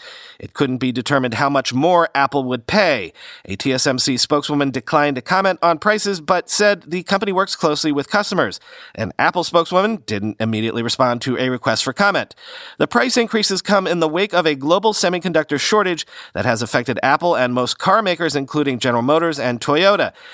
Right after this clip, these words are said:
In August, G M said it had to idle three factories in North America that make large pickup trucks, the company's biggest moneymaker. And last week, Toyota said it would curb production by forty percent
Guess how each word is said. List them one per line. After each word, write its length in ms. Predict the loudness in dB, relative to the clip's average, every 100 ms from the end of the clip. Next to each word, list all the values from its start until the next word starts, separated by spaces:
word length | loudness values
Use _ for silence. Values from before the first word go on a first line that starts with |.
| -14 -4
In 220 | -2 2
August, 460 | 4 4 4 -2 -2
G 180 | 0 2
M 140 | 2
said 320 | 2 2 2
it 100 | 0
had 200 | 0 0
to 100 | 0 2
idle 240 | 2 0 -2
three 160 | -2 0
factories 460 | 2 0 0 -2
in 80 | 0
North 160 | -2 0
America 340 | 2 0 0
that 140 | -2 0
make 240 | -2 -2
large 340 | 0 0 0
pickup 260 | -2 0 0
trucks, 360 | 2 0 -2 -4
the 120 | 0
company's 360 | 0 0 -2
biggest 260 | -2 -2 2
moneymaker. 480 | 2 2 0 0 -2 -4 -6
And 240 | -2 0 2
last 320 | 2 2 0
week, 300 | -2 -2 -8 -20 -20 -8
Toyota 340 | -2 0 0 0
said 340 | 2 2 0 2
it 300 | 2 0 0
would 340 | 2 2 -2
curb 360 | 0 0 0 -2
production 480 | 0 0 0 0
by 160 | 0 -2
forty 340 | 0 0 0
percent 420 | 0 0 2 0